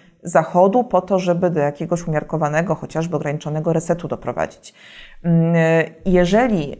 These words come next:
Aleksiej Nawalny wyszedłby z więzienia, to najpewniej by kontynuował swoją działalność polityczną i z czasem, jeżeli nikt mu by w tym nie przeszkodził, mógłby wyrosnąć na ważną figurę znowu,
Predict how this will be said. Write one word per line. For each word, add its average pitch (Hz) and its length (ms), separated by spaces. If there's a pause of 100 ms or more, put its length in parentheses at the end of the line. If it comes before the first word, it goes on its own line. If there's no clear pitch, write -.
Aleksiej 165 380
Nawalny 180 460
wyszedłby 175 380
z 170 80
więzienia, 165 680 (120)
to 254 100
najpewniej 226 520
by 202 120
kontynuował 208 680
swoją 180 300
działalność 170 440
polityczną 175 640
i 208 100
z - 140
czasem, 180 440
jeżeli 165 280
nikt 175 240
mu 147 120
by 151 260
w - 80
tym 156 140
nie 151 80
przeszkodził, 160 680 (360)
mógłby 220 360
wyrosnąć 180 560
na 165 100
ważną 165 460
figurę 156 520
znowu, 147 560